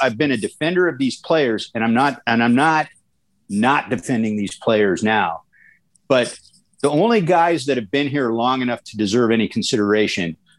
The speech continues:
are the biggest, most egregious offenders and causes for this slow start. They're, they're these hitters. And none of the pitch, nobody outside of Kyle Hendricks on that pitching staff has been a long,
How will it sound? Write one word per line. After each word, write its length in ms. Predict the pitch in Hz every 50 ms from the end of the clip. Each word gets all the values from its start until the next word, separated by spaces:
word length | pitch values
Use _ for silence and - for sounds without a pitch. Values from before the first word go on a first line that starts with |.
| _ _ -
are 100 | 123 120
the 80 | 120 110
biggest, 460 | 101 135 165 175 180 180 - - -
most 240 | 139 139 135 - -
egregious 720 | 123 104 98 110 120 127 123 110 123 113 - - - - -
offenders 680 | 101 - - - 123 123 123 120 117 113 101 - - -
and 140 | 104 92
causes 680 | - - 120 113 117 117 107 104 98 90 90 87 - - _ _ _ - - - - - - - -
for 140 | - 131 110
this 220 | 117 113 - -
slow 220 | - 147 123 120
start. 480 | - - - - 123 113 101 82 - - _ _ _ _ _ _ -
They're, 280 | - 151 127 127 143
they're 320 | 143 117 113 127 135 135 127
these 220 | 131 127 120 -
hitters. 520 | - 185 196 170 - 76 - - - - _ _ _ - - - _ _ _ -
And 440 | 127 127 131 127 127 123 120 110 - _ -
none 680 | - - - - 139 - 127 123 117 127 147 202 254
of 80 | 247
the 60 | - -
pitch, 340 | - 143 156 - - - _ _ _ _ _ _ _ _ _ _ _ _ _ _
nobody 540 | - 135 147 139 131 143 185 226 254 208 170
outside 340 | 151 135 - - 165 151 139
of 100 | 110 -
Kyle 240 | - - 147 143 107
Hendricks 320 | 110 135 156 139 107 - -
on 80 | 110
that 160 | 107 98 - -
pitching 260 | 160 156 - 127 151
staff 280 | - - 117 104 95 101
has 100 | 98 85
been 140 | 117 120
a 200 | 117 107 110 107 107
long, 340 | 117 113 123 127 123 127 127